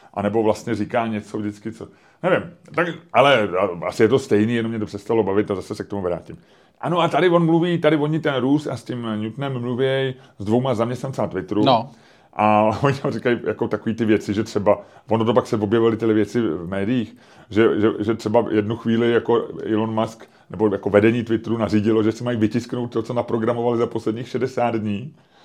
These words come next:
Speaker 1: což je strašně vtipný, že jo, jako, protože za prvý nevíš,
Speaker 2: Vytisknout.
Speaker 1: jednak tisknout. Oni říkali, já jsem ani nevěděl, že,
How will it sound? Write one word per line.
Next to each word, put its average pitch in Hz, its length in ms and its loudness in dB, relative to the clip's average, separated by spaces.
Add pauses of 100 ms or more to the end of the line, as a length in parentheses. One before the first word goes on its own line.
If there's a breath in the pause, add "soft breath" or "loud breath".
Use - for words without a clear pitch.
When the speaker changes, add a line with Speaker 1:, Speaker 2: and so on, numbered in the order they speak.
(580 soft breath)
Speaker 1:
což - 220 -2
je 120 60 0
strašně 113 360 0
vtipný, 123 460 -4
že 101 80 0
jo, 104 100 4
jako, 90 240 -2
protože 98 380 -2
za 101 100 2
prvý 107 200 2
nevíš, 123 160 4
Speaker 2:
Vytisknout. 113 440 0 (360 soft breath)
Speaker 1:
jednak 131 300 6
tisknout. 110 420 0
Oni 101 120 -2
říkali, 110 380 6 (240 loud breath)
já 87 100 -2
jsem 104 140 -8
ani 107 140 0
nevěděl, 110 460 4
že, 107 200 4